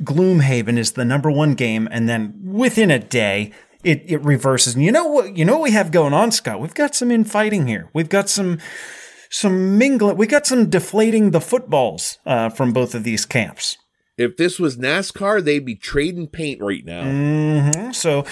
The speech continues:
Speaker 1: we got people in the brass camp, to, uh, you know, whining about the Gloomhaveners, tanking the rating on their game and going and intentionally give it a one to get Gloomhaven back at the top.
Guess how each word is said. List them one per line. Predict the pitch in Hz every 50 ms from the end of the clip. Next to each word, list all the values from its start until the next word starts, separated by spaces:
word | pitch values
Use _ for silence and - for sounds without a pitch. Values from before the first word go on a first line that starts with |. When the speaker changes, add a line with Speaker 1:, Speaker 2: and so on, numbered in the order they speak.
| - - 117 -
Speaker 1:
we | 131 143
got | 117 139 131 131 131
people | - 165 156 147 - 147 147
in | 147 143 131
the | 120 113
brass | 101 110 123 135 156 190 208 214 202 - -
camp, | - - - 120 110 113 143 170 - _
to, | - 156 139
uh, | 123 117 117 117 117 113 117
you | - 127 113
know, | 110 104
whining | 104 107 120 127 131 131 123 120
about | 117 110 127 123 117 -
the | - 110
Gloomhaveners, | 104 104 135 170 180 170 160 139 139 127 123 113 120 117 117 151 180 - - -
tanking | - 160 147 139 135 139 123
the | 120 117
rating | 120 127 127 127 127 123 127
on | 123 120 120
their | 120 113 110
game | 113 120 117 120 117
and | 113 107
going | 104 123 131 123 117 110
and | 104
intentionally | 98 92 - - 139 127 - - 131 120
give | 127 123
it | 120
a | 117
one | 107 120 127
to | 127
get | 107 123 113 - _
Gloomhaven | - 185 190 175 147 147 180 180 151 131
back | 156 180 190 160
at | 143
the | 143
top. | - - 196 214 262 269 - -